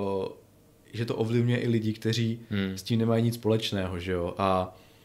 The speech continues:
Speaker 1: eh, to celá tady ta vlastně, ten nedostatek těch čipů už začíná se projevovat i lidi mimo vlast-, ten
Speaker 2: Vlastně
Speaker 1: I T a
Speaker 2: automotiv
Speaker 1: I T se,
Speaker 2: třeba.
Speaker 1: přesně, protože když dneska člověk si bude chtít třeba koupit nějaké moderní auto, že jo, které, a to auto tam je spoustu různé
Speaker 2: Hmm.
Speaker 1: elektroniky,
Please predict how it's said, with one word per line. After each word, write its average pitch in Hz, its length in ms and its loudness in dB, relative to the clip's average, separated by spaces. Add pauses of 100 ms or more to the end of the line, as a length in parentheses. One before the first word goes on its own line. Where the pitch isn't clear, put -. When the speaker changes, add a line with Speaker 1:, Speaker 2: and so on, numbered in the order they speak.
(220)
Speaker 1:
eh, 101 280 0
to 117 120 -2
celá 143 300 6
tady 113 200 2
ta 107 180 2
vlastně, 104 580 0 (280)
ten 107 140 0
nedostatek 110 420 2
těch 117 160 -2
čipů 120 300 -4
už 117 180 -2
začíná 113 400 0
se 120 140 -2
projevovat 110 540 2
i 120 100 2
lidi 110 240 2
mimo 117 340 4
vlast-, 110 380 0
ten 113 200 0
Speaker 2:
Vlastně 117 360 4
Speaker 1:
I - 20 4
T 110 60 4
a 107 60 4
Speaker 2:
automotiv 110 540 4
Speaker 1:
I 101 100 6
T 123 140 0
se, 117 180 2
Speaker 2:
třeba. 101 120 -4
Speaker 1:
přesně, 107 320 2
protože 117 400 4 (200)
když 110 160 2
dneska 120 280 2
člověk 123 260 2
si 131 160 2
bude 120 220 2
chtít 120 200 -4
třeba 113 220 2
koupit 110 480 0
nějaké 101 260 -2
moderní 107 440 2
auto, 113 320 0
že 123 80 0
jo, 120 160 6
které, 107 380 2 (200)
a 101 80 0
to 98 140 2
auto 104 200 2
tam 104 140 0
je 104 60 2
spoustu 107 420 -4
různé 104 220 0
Speaker 2:
Hmm. 98 80 0
Speaker 1:
elektroniky, 110 540 0